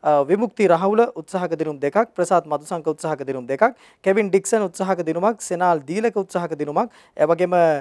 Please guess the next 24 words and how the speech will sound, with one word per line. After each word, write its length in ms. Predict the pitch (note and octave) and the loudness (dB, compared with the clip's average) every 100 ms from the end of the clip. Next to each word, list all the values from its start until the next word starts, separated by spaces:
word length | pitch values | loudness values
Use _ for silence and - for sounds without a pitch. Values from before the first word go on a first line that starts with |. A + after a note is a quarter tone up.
| - _ - | -6 _ -4
ලිස්ටන් 440 | E3+ - A#3+ G#3 | -2 0 0 0
ප්ලැට්නි 420 | G3 F#3 A#3 B3+ | 0 0 0 -4
උත්සාහක 440 | - E3 G3 G3 F#3 | -4 -8 -8 -6 -6
දිනුමක් 440 | E3+ E3 E3 - _ C#3+ | -6 -4 -4 -6 _ -6
වාර්තා 360 | C3+ C#3 C3 C3+ | -4 -4 -4 -4
කරගන්නවා. 460 | G3 G#3+ A#3 C3+ - - - | 0 0 2 -2 -4 -6 4
අ, 140 | D#3+ | 4
සී 200 | - A3+ | 4 0
එච් 140 | A3+ | 2
එන් 120 | A3 G#3+ | 2 0
එෆ් 120 | - | -2
සී 140 | G#3+ | -4
ක්‍රීඩා 240 | G#3 G3 F#3 | 0 2 2
සමාජය 440 | F#3 F3 F3 F3+ | 2 0 0 -2
වෙනුවෙන් 320 | E3 E3 F#3+ | -2 -4 -6
කසුන් 340 | F3+ E3+ F#3 E3 | -2 -2 -4 -6
ශ්‍රීනාත් 400 | A3 A#3 D#3+ E3+ | -2 0 0 -2
උත්සාහක 440 | D#3 - E3+ D#3+ D3+ | -12 -14 -10 -10 -8
දිනුම් 240 | D3 D#3 - _ - | -10 -12 -18 _ -12
එකක් 400 | D3 D#3+ D#3+ - | -8 -8 -10 -12
ලබා 220 | C3+ C3 | -8 -8
ගැනීමට 360 | B2+ B2 A2 B2 | -10 -18 -18 -16
සමත් 460 | - F3 E3+ - | -12 -10 -12 -12
වෙනවා. 320 | C3+ F2+ - | -14 -14 -18